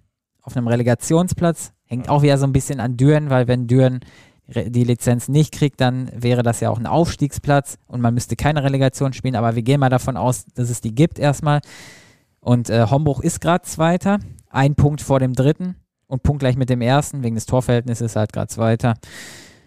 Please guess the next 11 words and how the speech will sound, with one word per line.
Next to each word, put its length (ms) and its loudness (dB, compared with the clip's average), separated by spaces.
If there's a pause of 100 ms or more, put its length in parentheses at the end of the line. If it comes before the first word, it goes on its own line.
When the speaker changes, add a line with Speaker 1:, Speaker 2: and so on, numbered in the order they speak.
(300)
Speaker 1:
Ähm, 560 2 (640)
ja, 280 0
und 260 -4
da, 260 2
die 160 0
spielen, 320 0
äh, 260 2
am 160 0
Montag 440 0
in 200 -6
Welper. 400 2